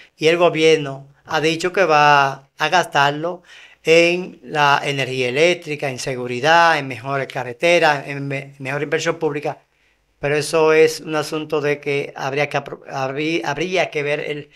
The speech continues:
el si es cierto. La reforma no ha sido todavía discutida con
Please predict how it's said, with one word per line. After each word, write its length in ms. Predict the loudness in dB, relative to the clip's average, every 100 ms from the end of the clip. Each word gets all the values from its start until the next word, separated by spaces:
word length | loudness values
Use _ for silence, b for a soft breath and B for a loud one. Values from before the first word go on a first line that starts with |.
| B B B
el 100 | -14
si 200 | -4 2
es 160 | 2 2
cierto. 460 | -4 -4 -4 -10 B B B
La 240 | 0 2 4
reforma 500 | 2 4 6 6 4
no 100 | 0
ha 40 |
sido 200 | -2 -4
todavía 520 | 2 4 4 4 4
discutida 920 | 2 0 -2 -2 0 2 4 4 0 _ b b b b _ _ _
con 640 | -4 0 0 -2 -10 -12